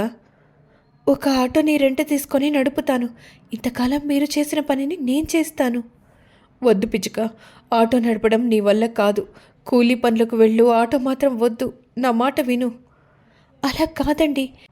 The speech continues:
నువ్వే మన కుటుంబ పరిస్థితిని అర్థం చేసుకో. కూలీ పనులకు వెళ్తే రోజుకు రెండు వందలు ఇస్తారు, అవి కూడా వారం రోజులకు ఒకసారి ఇస్తారు. అప్పటి వరకు మనం బతకడం ఎలా?" "అందుకని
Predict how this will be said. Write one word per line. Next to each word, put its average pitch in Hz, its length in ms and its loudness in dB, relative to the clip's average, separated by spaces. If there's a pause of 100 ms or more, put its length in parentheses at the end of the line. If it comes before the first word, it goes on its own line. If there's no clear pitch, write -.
(440)
నువ్వే 254 320 2
మన 311 200 0
కుటుంబ 302 360 -2
పరిస్థితిని 277 600 -2
అర్థం 277 320 -2
చేసుకో. 277 420 -6 (500)
కూలీ 285 260 2
పనులకు 294 400 0
వెళ్తే 277 300 0 (360)
రోజుకు 262 420 -2
రెండు 277 300 -2
వందలు 285 320 0
ఇస్తారు, 254 360 -2 (520)
అవి 262 180 -2
కూడా 311 260 2
వారం 285 380 2
రోజులకు 285 420 -2
ఒకసారి 269 400 -2
ఇస్తారు. 262 380 -4 (440)
అప్పటి 247 260 -6
వరకు 262 420 -2 (300)
మనం 277 260 -4
బతకడం 302 420 0
ఎలా?" 262 220 0 (840)
"అందుకని 240 600 2